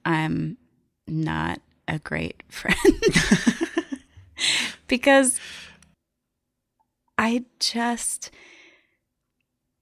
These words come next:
get so caught up in the day-to-day and keeping little human beings alive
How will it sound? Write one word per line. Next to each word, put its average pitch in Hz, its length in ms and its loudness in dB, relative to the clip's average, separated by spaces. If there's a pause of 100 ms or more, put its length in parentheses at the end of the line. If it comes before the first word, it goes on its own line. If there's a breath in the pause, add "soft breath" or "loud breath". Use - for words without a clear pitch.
(1000)
get 202 260 -2
so 196 680 -2
caught - 340 -4
up 175 300 -4 (160)
in 170 540 -2 (760)
the 202 80 -4
day-to-day 170 1040 -2
and 156 760 -4 (1900)
keeping 165 640 -6
little 160 220 -4
human 160 380 -2
beings 165 440 -2
alive 190 600 -6